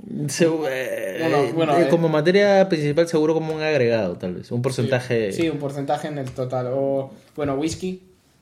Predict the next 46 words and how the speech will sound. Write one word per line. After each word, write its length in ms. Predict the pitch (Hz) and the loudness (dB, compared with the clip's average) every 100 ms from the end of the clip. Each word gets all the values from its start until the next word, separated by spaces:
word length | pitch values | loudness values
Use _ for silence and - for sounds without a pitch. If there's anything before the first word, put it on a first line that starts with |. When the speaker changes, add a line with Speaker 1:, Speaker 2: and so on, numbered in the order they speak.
| _ | _
Speaker 2:
Whisky 240 | 151 147 151 | -14 -10 -6
de 80 | |
arroz 200 | 139 143 | -4 -4
sí 220 | 139 156 151 | -8 -6 -2
hay 160 | 147 | -2
porcentajes 680 | 139 131 135 135 131 131 135 | -4 -8 -8 -6 -6 -6 -8
también. 420 | 127 123 131 131 123 | -8 -6 -6 -8 -6
No 200 | 156 165 | -4 0
puro. 480 | 175 180 208 202 - _ _ _ - | 2 2 0 -2 -14 _ _ _ -4
Bueno, 260 | 160 143 127 | -2 -2 -4
de 80 | 147 | -6
hecho 160 | 147 | -4
en 100 | 156 | -2
Laos 280 | 147 156 151 | 0 -2 -4
sí. 340 | - 147 127 123 - | -10 -6 -6 -8 -8
De, 260 | 127 127 | -4 -4
de 240 | 127 127 120 | -2 -4 -4
hecho 180 | 127 143 | -8 -6
en 80 | 135 | -4
Laos 280 | 139 135 | -4 -4
hacen 220 | 131 127 135 | -8 -10 -10
un 140 | 135 | -8
whisky 380 | 135 131 135 131 | -8 -8 -10 -10
puro 260 | 131 131 131 | -8 -10 -6
de 100 | 127 | -6
arroz, 300 | 131 139 - | -8 -12 -12
pero 140 | 131 | -6
Speaker 1:
¿Puro? 480 | 131 165 156 - - _ _ _ | 4 6 6 2 -12 _ _ _
Speaker 2:
Sí, 180 | _ 123 117 - - | _ -18 -18 -20 -12
pero 120 | - 123 | -4 -2
muy, 220 | 139 139 | -2 -4
muy 180 | 139 139 | -4 -4
artesanal. 640 | 127 135 127 123 123 120 | -4 -4 -8 -8 -8 -6
Lo 100 | 123 | -6
que 100 | 135 | -6
te 120 | 135 | -4
dije, 240 | 131 127 120 | -4 -4 -6
olla 200 | 127 127 | -2 -2
de 80 | 131 | 0
barro 440 | 135 139 143 143 | 0 0 -2 -4
y, 380 | 131 117 113 113 | -4 -4 -6 -8
y 160 | 117 | -8
metanol. 500 | 127 120 123 127 110 113 _ _ _ _ _ | -8 -6 -6 -6 -8 -14 _ _ _ _ _
Y 80 | 135 | -6
a 160 | 120 123 | -4 -4
correr. 440 | 131 135 120 - | -6 -4 -6 -10